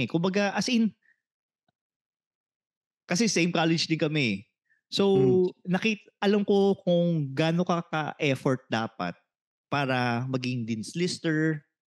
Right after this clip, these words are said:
Speaker 2: Oo.
Speaker 1: So, siya, nasa, as in, halos ka-level lang namin siya, minus yung mga baksak. Yun. Kumbaga,
Speaker 2: Ah,
Speaker 1: parang
Speaker 2: puta,
Speaker 1: normal lang siya.
Speaker 2: naubos na lahat.
Speaker 1: Ah, nau-, naubusan
Speaker 2: Naubos na
Speaker 1: talaga.
Speaker 2: lahat ng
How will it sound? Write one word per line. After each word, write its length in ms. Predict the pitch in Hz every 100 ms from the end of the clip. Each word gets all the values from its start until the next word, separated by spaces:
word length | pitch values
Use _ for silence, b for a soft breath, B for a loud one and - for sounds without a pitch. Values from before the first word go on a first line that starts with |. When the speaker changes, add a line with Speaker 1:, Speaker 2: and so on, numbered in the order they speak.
| _ _ -
Speaker 2:
Oo. 460 | 120 120 117 113 _ _ _ _ -
Speaker 1:
So, 300 | - 214 -
siya, 400 | 175 226 196 196
nasa, 400 | 190 196 247 240 - _ _ _ _ -
as 140 | 202
in, 140 | 285 285
halos 240 | 247 262 -
ka-level 680 | 233 220 220 196 214 214 208
lang 100 | 202
namin 400 | 196 190 185 180
siya, 480 | 160 - 127 135 170 - _ _
minus 380 | 143 156 165 160
yung 80 | 165
mga 140 | 151 139
baksak. 360 | - 120 107 _ _ _ -
Yun. 320 | 113 98 87 - _ _ _ _ _ _ _ _
Kumbaga, 220 | 156 160 151
Speaker 2:
Ah, 40 |
Speaker 1:
parang 260 | 170 175 170
Speaker 2:
puta, 120 | 165
Speaker 1:
normal 320 | 165 180 180 175
lang 140 | 170
siya. 180 | 156 135
Speaker 2:
naubos 160 | 131 151
na 80 | 156
lahat. 180 | 156 160 _ _ -
Speaker 1:
Ah, 60 | 196
nau-, 200 | 262 262
naubusan 400 | 254 254 233 240
Speaker 2:
Naubos 180 | - -
na 80 | 160
Speaker 1:
talaga. 140 | 160
Speaker 2:
lahat 80 | 160
ng 140 | 160